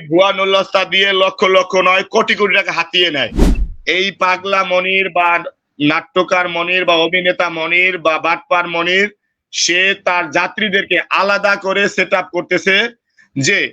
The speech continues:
আমি যে নুল্লস্তা তোমাদের দিয়েছি, মালিকের ডকুমেন্ট বাকি আছে, আমি ইতালি চলে যাচ্ছি, যাওয়ার পরে তোমাদের মালিকের যে, আর যে মালিক,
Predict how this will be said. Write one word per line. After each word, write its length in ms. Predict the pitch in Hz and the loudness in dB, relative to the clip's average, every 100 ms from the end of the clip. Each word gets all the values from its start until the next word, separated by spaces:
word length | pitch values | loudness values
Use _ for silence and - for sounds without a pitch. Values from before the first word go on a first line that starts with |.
| _ - 160 | _ -2 0
আমি 160 | 185 196 190 | 0 0 0
যে 80 | 196 185 | 0 2
নুল্লস্তা 400 | 196 196 190 190 | 2 2 2 0
তোমাদের 300 | 185 185 185 156 | 0 0 -2 -2
দিয়েছি, 380 | 185 190 175 202 202 175 160 | 0 0 0 0 0 0 0
মালিকের 480 | 160 180 190 202 196 165 | 0 -2 -2 0 2 2
ডকুমেন্ট 360 | 175 196 190 165 | 4 2 2 -2
বাকি 200 | 170 202 202 | -2 -2 -2
আছে, 180 | 180 202 190 | 0 0 0
আমি 100 | 175 180 | 0 -2
ইতালি 220 | 190 185 180 | 0 0 0
চলে 160 | 190 196 180 | 2 2 2
যাচ্ছি, 240 | 165 151 131 | 0 -4 -2
যাওয়ার 320 | 156 170 196 196 202 | 0 2 0 0 0
পরে 200 | 190 147 107 _ _ _ - | 0 -2 -6 _ _ _ -2
তোমাদের 420 | 175 185 180 190 180 170 156 | 2 2 2 2 0 -2 -2
মালিকের 480 | 160 175 180 190 190 165 _ _ 135 | 0 -2 0 0 0 -6 _ _ -4
যে, 100 | 160 180 185 | 2 2 2
আর 80 | 180 160 | -2 0
যে 80 | 185 175 | -2 2
মালিক, 280 | 170 180 | 0 0